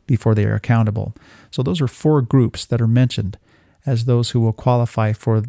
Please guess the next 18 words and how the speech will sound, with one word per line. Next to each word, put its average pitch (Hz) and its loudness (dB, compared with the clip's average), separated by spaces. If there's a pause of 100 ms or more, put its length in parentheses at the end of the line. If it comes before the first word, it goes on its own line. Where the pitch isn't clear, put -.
the 127 0
first 135 -2
resurrection. 123 -2 (1500)
Uh, 107 -4
again, 120 4
that's 110 0
the - -2
prophets. - 0 (640)
That's - 0
those 127 4
who 120 2
believed 127 0
in 107 2
the 110 2
words 101 0
of 101 -2
the 104 -4
prophets, - -4